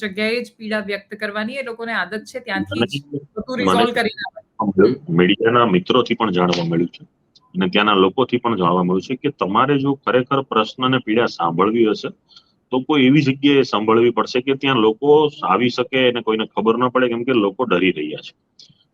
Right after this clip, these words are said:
Speaker 2: તો જોઈએ છીએ, જો ભવિષ્યમાં એવું લાગશે અમને આવતીકાલે ગયા પછી કે
Speaker 1: હમ.
Speaker 2: લોકોમાં ખરેખર ડર છે ને એના માટે કોઈ ગુપ્ત એવી વાત, કોઈ એવી એ ચેનલ શરૂ થવી જોઈએ ગુપ્ત, કે જેના માધ્યમથી એ પહોંચે અને પોતાની વાત રજૂ કરે, તો એ માટે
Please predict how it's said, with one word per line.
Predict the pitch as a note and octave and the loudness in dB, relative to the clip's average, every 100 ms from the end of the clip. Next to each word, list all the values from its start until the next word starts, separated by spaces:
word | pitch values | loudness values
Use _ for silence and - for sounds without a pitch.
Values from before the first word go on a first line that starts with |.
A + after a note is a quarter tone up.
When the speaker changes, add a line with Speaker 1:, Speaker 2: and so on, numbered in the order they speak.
| - | -6
Speaker 2:
તો | B2+ | 2
જોઈએ | G#2+ C3 D3 | 6 6 6
છીએ, | D#3 | 4
જો | D3+ D#3+ | 2 2
ભવિષ્યમાં | - G2+ C3 - C#3+ C3+ | 2 2 2 0 0 2
એવું | C3 B2+ | 4 4
લાગશે | B2 - C#3+ | 4 2 0
અમને | B2+ B2+ A#2+ A2+ | 0 0 -2 0
આવતીકાલે | G2+ G#2 - A2 A2+ | -2 -2 -4 0 0
ગયા | G2 G2 A2 | 0 0 0
પછી | - G#2 A2 F#2+ - _ _ _ - | -2 -4 -2 -2 -6 _ _ _ 0
કે | A2+ | 2
Speaker 1:
હમ. | |
Speaker 2:
લોકોમાં | G2+ G#2 C3 C3 C3+ B2 | 4 2 2 2 2 0
ખરેખર | - A2+ A#2 C3 | 0 0 2 2
ડર | B2+ A#2+ A#2+ | 4 4 2
છે | - B2+ | 0 -2
ને | |
એના | A2+ A#2 | 0 -2
માટે | A#2 A#2 | 0 -2
કોઈ | A2+ A2 | -2 -2
ગુપ્ત | G2+ A#2 - C3+ B2 | 0 -2 -2 2 4
એવી | A#2 A#2 | 4 4
વાત, | G#2 G2 - _ _ _ - | 2 0 -2 _ _ _ -4
કોઈ | A2 | 0
એવી | G#2+ A2 A2+ A2 _ _ _ | 2 2 0 -2 _ _ _
એ | G2 G2+ | -4 -4
ચેનલ | - G2 G#2 C#3 | -2 0 2 2
શરૂ | C3 A#2 A#2+ | 2 2 2
થવી | A2 G#2+ | 2 2
જોઈએ | F#2+ F#2+ F#2 | 2 2 2
ગુપ્ત, | G2 G2 _ _ _ | 0 -4 _ _ _
કે | B2 | -4
જેના | G#2 A2 | 0 0
માધ્યમથી | A2+ F#2 F2 A2 A#2 B2 | 2 0 2 0 0 0
એ | A#2+ A2+ A2+ | 4 6 4
પહોંચે | - _ _ G2 G#2 A#2 | 0 _ _ -8 -2 -2
અને | A#2 | -2
પોતાની | F#2+ F#2+ G2+ F2+ | -4 -4 -2 2
વાત | F2+ F#2+ | 2 2
રજૂ | F#2 F2+ G2+ | -2 -2 -2
કરે, | C#3 F3 | -4 0
તો | D#3+ | 2
એ | B2 A#2+ | 4 4
માટે | A#2+ A#2 A#2+ A#2+ | 2 2 2 2